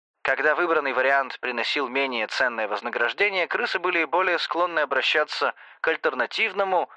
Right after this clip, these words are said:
невыбранному варианту. Исследователи интерпретировали это как поведенческий знак сожаления,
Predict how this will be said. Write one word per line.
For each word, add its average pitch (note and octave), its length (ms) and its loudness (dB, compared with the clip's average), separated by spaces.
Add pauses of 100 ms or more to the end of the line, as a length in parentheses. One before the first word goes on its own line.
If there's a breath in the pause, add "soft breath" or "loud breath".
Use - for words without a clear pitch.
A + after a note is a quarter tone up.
(160 loud breath)
невыбранному D#3+ 840 0
варианту. A#2+ 520 0 (720)
Исследователи C#3 800 0 (100)
интерпретировали C3+ 840 -2
это C3+ 300 -2
как - 260 -2
поведенческий C3+ 760 -2
знак B2 280 -2
сожаления, C#3+ 800 0